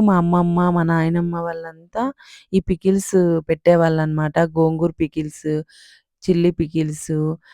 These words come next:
అందుకని వాళ్ళు గుర్తుగా ఉంటుందని ఈ పికిల్స్ బిజినెస్ అయితే మేము స్టార్ట్ చేస్తున్నామన్నమాట. అందుకని ప్రతి ఒక్కరు ష్-, సపోర్ట్ చేయండి.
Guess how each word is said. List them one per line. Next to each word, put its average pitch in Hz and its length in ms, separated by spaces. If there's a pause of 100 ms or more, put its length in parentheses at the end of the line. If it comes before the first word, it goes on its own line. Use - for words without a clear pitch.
(160)
అందుకని 185 640
వాళ్ళు 180 460
గుర్తుగా 190 560
ఉంటుందని 180 640
ఈ 190 120
పికిల్స్ 185 480
బిజినెస్ 175 440
అయితే 170 200
మేము 175 180
స్టార్ట్ 160 420
చేస్తున్నామన్నమాట. 151 1000 (540)
అందుకని 185 500
ప్రతి 180 340
ఒక్కరు 190 300
ష్-, - 160 (440)
సపోర్ట్ 175 480
చేయండి. 165 600